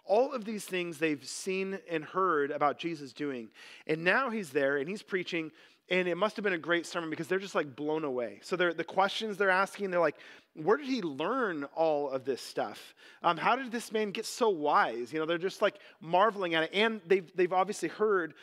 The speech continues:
what he's done because they're saying, "How, like, how is he doing all of this powerful stuff?" So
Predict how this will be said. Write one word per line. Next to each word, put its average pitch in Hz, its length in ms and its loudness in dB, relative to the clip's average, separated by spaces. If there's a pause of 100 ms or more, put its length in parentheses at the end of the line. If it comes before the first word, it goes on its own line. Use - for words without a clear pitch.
(220)
what 185 180 0
he's 165 140 -2
done 220 240 2
because 180 220 -2
they're 165 120 -2
saying, 175 280 -2
"How, 233 340 2
like, 190 200 2 (280)
how 240 240 -2
is 240 80 -6
he 220 120 -6
doing 170 480 -4
all 156 260 2
of 143 80 -2
this 139 200 -4
powerful 165 460 2
stuff?" 135 280 -4
So 160 240 2